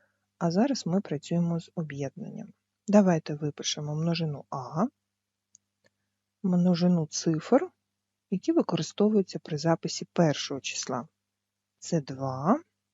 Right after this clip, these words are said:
сім і вісім. Множина Б, цифри, які використовуються при записі другого числа.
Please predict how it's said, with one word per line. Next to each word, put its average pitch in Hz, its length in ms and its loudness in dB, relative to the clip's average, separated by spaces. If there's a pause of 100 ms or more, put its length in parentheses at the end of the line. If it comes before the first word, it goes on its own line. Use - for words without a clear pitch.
(520)
сім 151 680 -4 (800)
і 220 100 4
вісім. 139 400 -6 (1600)
Множина 214 480 8
Б, 143 420 0 (1120)
цифри, - 500 -4
які 285 220 -2
використовуються 254 880 2
при 180 200 -2
записі 180 460 0
другого 156 400 2
числа. - 460 -8